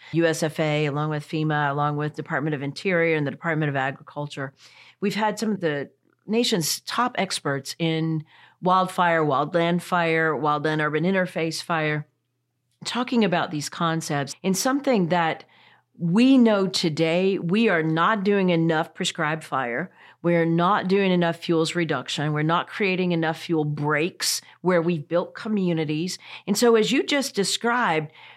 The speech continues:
the men would see cues. The cues would be, I'm thinking, the underbrush being heavy. The cues would be plants that are not native to that land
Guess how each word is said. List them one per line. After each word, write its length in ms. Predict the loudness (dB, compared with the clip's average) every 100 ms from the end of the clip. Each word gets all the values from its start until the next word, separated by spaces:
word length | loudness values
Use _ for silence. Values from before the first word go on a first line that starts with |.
| _ _ _ _ _ _ _ _ _ -8
the 520 | 2 6 6 4 0 0
men 320 | 4 4 6
would 160 | 4 2
see 180 | 0 -2
cues. 880 | -2 0 4 4 4 2 0 -6 -6 _ _ _ -2
The 100 | -2
cues 640 | -2 -4 0 4 4 2 2
would 200 | 2 2
be, 220 | 2 2
I'm 200 | 2 0
thinking, 560 | 0 -2 0 2 2
the 180 | 2 2
underbrush 680 | 2 4 2 2 2 2 0
being 320 | 2 2 2
heavy. 640 | 2 0 0 0 0 0 -4 -20 -8 -4
The 80 | -4
cues 520 | -2 0 2 2 0
would 200 | 0 2
be 500 | 4 4 2 0 -6 _ _
plants 380 | 0 2 2 0
that 120 | 0
are 80 | 2
not 260 | 2 2
native 400 | 2 2 4 2
to 160 | 0 -2
that 260 | 0 0 -2
land 480 | -2 0 0 -2